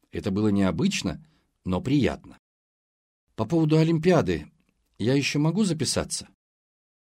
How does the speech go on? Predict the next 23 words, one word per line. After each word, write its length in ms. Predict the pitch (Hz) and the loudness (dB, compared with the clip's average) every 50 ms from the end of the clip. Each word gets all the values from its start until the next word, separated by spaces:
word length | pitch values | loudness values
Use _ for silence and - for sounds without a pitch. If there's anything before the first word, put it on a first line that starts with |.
| _ _ _ - | _ _ _ -6
На 120 | - 98 98 | -2 -2 0
прошлой 380 | 101 123 120 110 - 113 107 | 2 2 2 2 2 0 0
неделе 540 | 104 113 113 123 160 160 110 82 71 - - _ _ - | 0 0 0 2 2 2 0 0 -4 -8 -14 _ _ -6
Аркадий 440 | - 101 98 - 151 151 143 113 110 | -4 -4 -2 0 0 0 2 2 2
Леонидович 720 | 107 101 95 92 101 147 165 160 156 160 156 156 - - - _ _ _ _ - | 2 4 2 2 2 2 2 2 2 2 2 0 -4 -8 -10 _ _ _ _ -10
сообщил, 560 | - - - 107 110 120 - - - 220 214 | -6 -2 2 2 2 2 2 2 2 2 2
что 180 | 185 - - - | 2 2 0 0
в 80 | - - | 0 2
конце 360 | 139 135 143 143 - 147 123 | 2 0 2 2 4 4 4
октября 580 | 107 - - 113 101 143 185 196 131 80 - - - _ - | 4 2 0 -2 0 2 4 4 2 2 -2 -10 -12 _ -2
по 120 | 90 90 | 0 2
инициативе 680 | 95 110 117 113 - - 123 123 123 - 208 196 156 123 | 2 2 0 0 2 4 4 4 4 2 0 2 2 4
городского 500 | 113 113 110 107 - - 170 160 143 117 | 4 4 2 2 0 0 0 2 2 2
комитета 520 | - 120 101 101 98 - 151 127 - 110 | 0 0 0 0 0 0 -2 -2 -2 -4
по 180 | - - 90 90 | -4 -2 -2 -2
образованию 760 | 80 87 90 82 98 101 139 180 165 113 98 90 87 85 78 | 0 -2 0 0 0 0 0 0 0 0 0 0 0 -2 -4
в 80 | 76 | -4
Северосумске 920 | - - 117 101 95 85 85 - - - 202 208 196 - - 202 190 185 185 - - - - - | -4 -2 0 0 2 0 0 -2 -2 -2 0 0 0 0 2 2 0 0 -2 -12 -18 -20 -14 -8
состоится 720 | - - - 147 147 - - 101 107 175 202 196 - - | -4 -2 0 0 0 2 2 2 4 4 2 2 2 2
большая 640 | 202 170 147 123 127 - - 139 160 190 208 208 196 | 4 4 4 4 4 0 0 2 2 4 4 2 2
межшкольная 880 | 175 147 135 127 - - - - - 127 156 175 175 180 185 190 190 196 | 2 2 0 0 -2 -6 -6 -2 2 4 4 4 4 2 2 2 2 0
историческая 920 | 196 190 151 151 - - 107 90 98 95 - 131 - - - 131 123 127 | 0 -2 -2 -2 0 0 2 2 0 -2 -2 -4 -4 -2 0 2 2 2
олимпиада. 720 | 127 120 123 127 131 123 127 127 104 82 73 65 - - | 2 0 0 0 0 0 0 0 0 0 0 -4 -8 -16